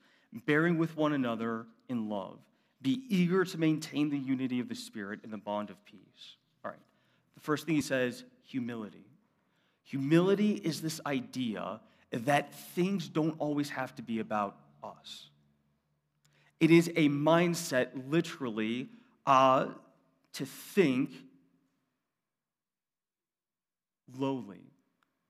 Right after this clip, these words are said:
We don't have to be the center of attention all the time.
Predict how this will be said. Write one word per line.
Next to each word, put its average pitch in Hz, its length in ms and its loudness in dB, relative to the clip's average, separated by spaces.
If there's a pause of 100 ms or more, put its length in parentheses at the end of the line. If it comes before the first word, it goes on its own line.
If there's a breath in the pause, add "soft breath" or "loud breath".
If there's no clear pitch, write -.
(340)
We 131 180 -4
don't 175 480 -4
have 156 440 -6
to 160 80 -12
be 139 300 -2
the 123 120 -8
center 127 260 -8
of 117 80 -8
attention 101 640 -14
all 101 140 -12
the 98 100 -18
time. - 500 -20